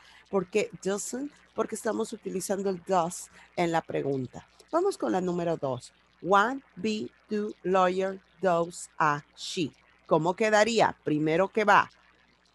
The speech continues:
Help me, please. Ayúdenme, por favor. Primero, obviamente, muy bien, por ahí escuché a alguien que dijo auxiliar. Those,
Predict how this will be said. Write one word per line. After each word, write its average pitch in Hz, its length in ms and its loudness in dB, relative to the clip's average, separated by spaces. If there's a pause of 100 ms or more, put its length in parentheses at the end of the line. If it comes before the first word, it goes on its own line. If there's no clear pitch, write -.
(240)
Help 165 300 2
me, 196 140 -2
please. 226 680 -2
Ayúdenme, 160 640 2
por 208 220 -4
favor. 139 560 0 (880)
Primero, 180 640 0
obviamente, 202 800 0
muy 180 200 -4
bien, 147 300 -2
por 190 160 -6
ahí 143 200 -2
escuché 147 340 -8
a 139 40 -4
alguien 147 200 -8
que 170 160 -4
dijo 180 420 -2 (360)
auxiliar. 170 640 2 (1300)
Those, 202 960 4